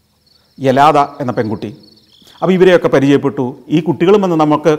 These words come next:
കഴിക്കുക, കഴിക്കുക എന്ന് പറഞ്ഞിട്ട് സ-, ഈ, ഈ പലഹാരങ്ങൾ തള്ളി, ഏ, നീക്കി വെച്ച് തരുന്നു. അപ്പൂപ്പൻ ചായ ഉണ്ടാക്കി ഞങ്ങൾക്ക് തരുന്നു. കുറച്ച് നേരം കഥയൊക്കെ പറഞ്ഞിരുന്നു. ഞങ്ങൾക്ക് യാത്ര തുടരണം.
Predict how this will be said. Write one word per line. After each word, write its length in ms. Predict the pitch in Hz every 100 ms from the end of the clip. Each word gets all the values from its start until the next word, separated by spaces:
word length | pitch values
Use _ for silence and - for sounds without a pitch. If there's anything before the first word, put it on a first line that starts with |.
| 160
കഴിക്കുക, 260 | 156 190 165
കഴിക്കുക 240 | 143 156
എന്ന് 100 | 151 147
പറഞ്ഞിട്ട് 280 | 139 139 143 -
സ-, 160 | 156 - 127 151 135
ഈ, 80 | 135 131 - - - 139
ഈ 20 | 139
പലഹാരങ്ങൾ 420 | 131 143 139 135 127
തള്ളി, 180 | 127 143 160
ഏ, 20 | 131 139
നീക്കി 180 | 127 127
വെച്ച് 140 | 123 123
തരുന്നു. 240 | 120 117 113 - _ _ _ -
അപ്പൂപ്പൻ 300 | 120 143 151 139
ചായ 260 | 120 127 143
ഉണ്ടാക്കി 240 | 127 123 123
ഞങ്ങൾക്ക് 220 | 117 113
തരുന്നു. 220 | 113 107 107 - _ _ _ -
കുറച്ച് 200 | 120 123
നേരം 140 | 123 123
കഥയൊക്കെ 280 | 113 120 120
പറഞ്ഞിരുന്നു. 360 | 117 113 104 113 -
ഞങ്ങൾക്ക് 220 | 135 101 143
യാത്ര 180 | 101 156 175
തുടരണം. 320 | 147 139